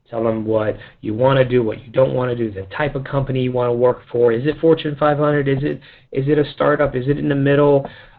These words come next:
Uh, you know, are you willing to take a step back, to take two steps forward? Are you so stuck on a salary that it can't be anything less than that?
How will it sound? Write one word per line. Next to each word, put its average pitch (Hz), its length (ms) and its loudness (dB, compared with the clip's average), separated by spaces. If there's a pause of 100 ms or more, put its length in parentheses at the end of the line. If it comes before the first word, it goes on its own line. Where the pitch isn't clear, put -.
Uh, 117 580 -4 (240)
you 139 140 -2
know, 131 60 2
are 139 80 4
you 151 140 2
willing 156 220 6
to 143 120 2
take 147 180 2
a 139 120 0
step 139 300 0
back, 139 360 0 (300)
to 127 100 -8
take 131 220 -2
two 139 100 -4
steps 131 320 -4
forward? 117 340 0
Are 107 140 -4
you 127 480 -2 (400)
so 160 140 6 (120)
stuck 151 240 0
on 147 120 2
a 139 120 -2
salary 143 360 4
that 127 100 2
it 120 200 -2
can't 139 200 -4
be 135 100 -2
anything 131 280 -4
less 123 240 0 (100)
than 113 140 -6
that? 101 260 -10